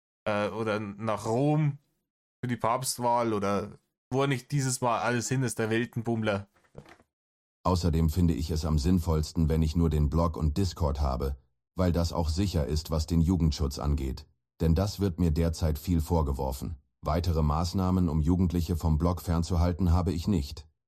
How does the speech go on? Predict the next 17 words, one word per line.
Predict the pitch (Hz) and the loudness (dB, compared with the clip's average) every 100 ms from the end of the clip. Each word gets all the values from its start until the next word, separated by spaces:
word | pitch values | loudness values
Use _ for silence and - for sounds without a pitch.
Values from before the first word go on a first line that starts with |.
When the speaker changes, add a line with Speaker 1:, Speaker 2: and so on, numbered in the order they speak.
| _ | _
Speaker 2:
Aber | 78 78 | -2 -2
es | 76 | -4
ist | 80 - | -6 -4
besser | 87 85 95 | -4 -2 -2
und | 69 73 | -2 0
sicherer, | 87 80 73 69 69 - _ | -2 0 -2 -2 -4 -8 _
als | - 78 | -4 -2
wenn | 80 | 0
ich | 76 73 | 0 0
fünf | - 98 78 | 0 -2 0
Webseiten | 92 - 76 73 76 | -2 0 -2 0 0
habe, | 71 76 82 76 | 2 2 0 -2
auf | 78 | -2
die | 85 82 | -2 -2
ich | 78 - | -2 -4
achten | 85 80 73 | -4 -2 0
muss. | 69 58 - | 0 -4 -10